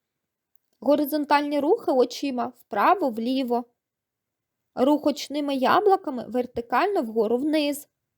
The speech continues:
Рух очима по колу за годинковою стрілкою і назад.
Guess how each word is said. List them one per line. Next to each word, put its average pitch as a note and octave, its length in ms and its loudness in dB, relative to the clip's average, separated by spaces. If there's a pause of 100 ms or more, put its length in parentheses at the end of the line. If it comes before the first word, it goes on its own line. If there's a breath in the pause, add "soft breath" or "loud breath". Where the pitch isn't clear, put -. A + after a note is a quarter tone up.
(1300)
Рух D#4 300 2
очима G4 440 0
по - 180 0
колу D4 440 0
за A#3 140 0
годинковою B3 760 2
стрілкою B3 680 -6 (160)
і G3+ 120 -16
назад. C4+ 580 0